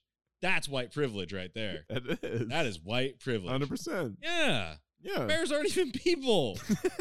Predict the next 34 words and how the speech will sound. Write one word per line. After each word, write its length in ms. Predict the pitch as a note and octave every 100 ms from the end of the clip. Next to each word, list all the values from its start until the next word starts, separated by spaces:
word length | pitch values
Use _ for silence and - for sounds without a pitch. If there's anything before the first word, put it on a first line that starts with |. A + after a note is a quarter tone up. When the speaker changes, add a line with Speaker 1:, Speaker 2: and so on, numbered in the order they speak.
| -
Speaker 2:
<laughs> 500 | G4 - _ - -
Speaker 1:
Bet 180 | C3
they 60 | C3
Speaker 2:
Oh, 60 | E3
Speaker 1:
were 80 |
Speaker 2:
no, 80 | F#3
no. 60 | E3+
Speaker 1:
black 260 | E3 -
bears. 380 | C#3+ D3+ C#3 -
Speaker 2:
Have 160 | D#3+ E3
you 60 |
seen 200 | G3 A3+
that 220 | A3 G3+ C#3+
bear? 340 | D3 F3 F#3 -
Uh, 280 | D3 C#3 C3
have 180 | C#3+ E3+
you 60 |
seen 140 | A2 F3
the 60 |
video 220 | D3+ D#3
of 60 | D#3+
that 200 | D3+ A#2
bear 200 | A2+ B2+
that, 160 | C3+ G#2
like, 160 | G#2+
walks 420 | G2 G2+ G#2+ A#2+ -
on 140 | A2
its 160 | G2+ -
two 260 | - A2+
legs 360 | A2 G2+ A2+ B2+
past 340 | - G#2+ A2
a 80 | G2
school 320 | F2+ - G#2
bus 460 | G#2 A2+ C3+ -